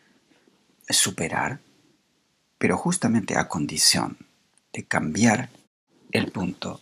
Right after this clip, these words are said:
de partida. Como hemos dicho, Marión en este parágrafo intenta recapitular las ideas que ha desarrollado en los parágrafos anteriores para mostrar nuevamente que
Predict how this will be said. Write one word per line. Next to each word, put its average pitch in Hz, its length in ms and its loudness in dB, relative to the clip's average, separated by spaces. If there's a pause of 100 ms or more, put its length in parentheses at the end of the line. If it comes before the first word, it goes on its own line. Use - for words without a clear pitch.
de - 100 -10
partida. - 640 -6 (1160)
Como 143 240 6
hemos 123 240 8
dicho, 120 260 6
Marión 90 560 6 (160)
en 85 140 -6
este - 240 -4
parágrafo 82 640 0
intenta 95 540 -4
recapitular - 920 -4 (800)
las - 240 0
ideas 78 440 -2
que 76 140 -4
ha 71 140 -2
desarrollado - 840 2
en - 80 -6
los - 100 -8
parágrafos - 920 0 (340)
anteriores 69 1080 -2 (840)
para 87 160 0
mostrar 110 500 4
nuevamente 92 840 2 (920)
que 87 600 -4